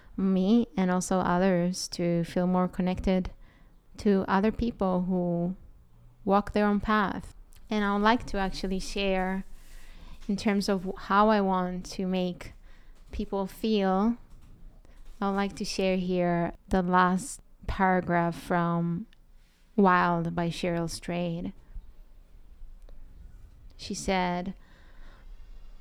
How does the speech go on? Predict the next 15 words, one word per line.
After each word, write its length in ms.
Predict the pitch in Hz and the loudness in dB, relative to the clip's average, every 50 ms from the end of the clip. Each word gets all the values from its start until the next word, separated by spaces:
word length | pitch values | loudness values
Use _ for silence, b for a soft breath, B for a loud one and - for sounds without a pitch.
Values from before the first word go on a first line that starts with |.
| - - | -6 -2
"My 160 | - 196 196 | 0 2 2
life, 600 | 190 196 202 208 214 220 226 - - - - - - - - - | 4 6 6 6 6 4 2 0 -6 -12 -14 -16 -18 -12 -4 -2
like 180 | 202 202 190 - | -2 -2 0 0
all 200 | - 202 214 208 | 2 4 4 4
lives, 640 | 196 185 185 180 185 180 180 175 - - - - - b b b - - - - - | 4 4 2 2 0 -2 -4 -6 -8 -10 -10 -10 -12 b b b -20 -20 -20 -12 -4
mysterious, 1040 | - 202 190 - - - - 214 214 208 202 196 196 196 190 - - - - - - - - - - - - - - - - | -2 -2 -2 -2 -2 0 2 4 4 6 4 4 2 0 -2 -4 -8 -10 -10 -10 -14 -16 -20 -20 -20 -20 -20 -20 -20 -4 0
irrevocable, 1000 | 220 214 202 196 196 202 196 208 202 - 202 190 180 185 180 190 190 208 214 208 - - - - - - - - - - - - | 2 2 4 6 4 4 4 2 0 0 0 0 0 -2 -2 -2 -4 -4 -6 -8 -10 -14 -20 -20 -20 -20 -20 -20 -20 -18 -4 0
and 180 | 202 196 190 - | 0 0 0 0
secret. 640 | - - 208 202 - - - - - 285 262 - - - - - - b b b b b b b b b b b b b b - | 0 0 0 0 -2 -4 -6 -4 -4 -6 -8 -10 -12 -12 -16 -20 -20 b b b b b b b b b b b b b b -12
So 320 | - - - 226 214 214 | -10 -2 2 4 4 4
very 280 | 202 214 214 208 208 208 | 4 4 4 4 2 2
close, 680 | - - - 208 196 185 - - - - - - - b b b b b b b b b - b b b b b b b b | 0 -4 -4 -2 -2 -2 -4 -6 -10 -10 -10 -10 -12 b b b b b b b b b -20 b b b b b b b b
so 380 | - - - - - 208 208 208 | -12 -10 -4 0 2 2 2 4
very 300 | 202 202 190 185 185 190 | 4 4 4 4 4 2
present, 720 | - - - 190 185 170 160 165 185 233 254 277 - - | 0 -2 -2 0 0 0 0 -2 -4 -4 -4 -6 -8 -10